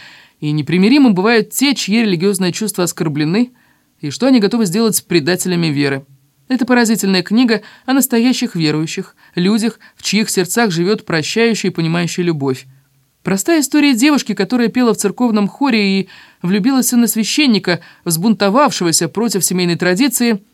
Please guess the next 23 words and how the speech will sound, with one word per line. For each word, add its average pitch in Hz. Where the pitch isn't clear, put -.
представляет 214
широкому 226
читателю 208
практически 185
закрытый 175
для 175
него 175
мир 202
духовной 196
вольницы, 160
в -
стране, 160
где 160
атеизм 170
и 147
вера 226
порой 185
одинаково 170
воинственны 160
и 151
беспощадны. 139
Волкославская 147
Светлана, 262